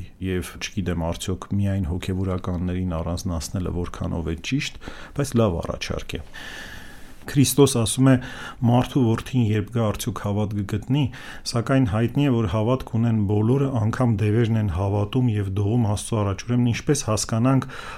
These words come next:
այս խոսքերը ըստ հայրերի մեկնաբանության, ինչ հավատքի մասին է խոսքը։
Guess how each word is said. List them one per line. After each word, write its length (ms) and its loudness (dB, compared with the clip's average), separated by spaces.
այս 240 0
խոսքերը 500 0
ըստ 300 0
հայրերի 420 2
մեկնաբանության, 880 2
ինչ 200 6
հավատքի 720 2
մասին 480 2
է 80 6
խոսքը։ 480 -2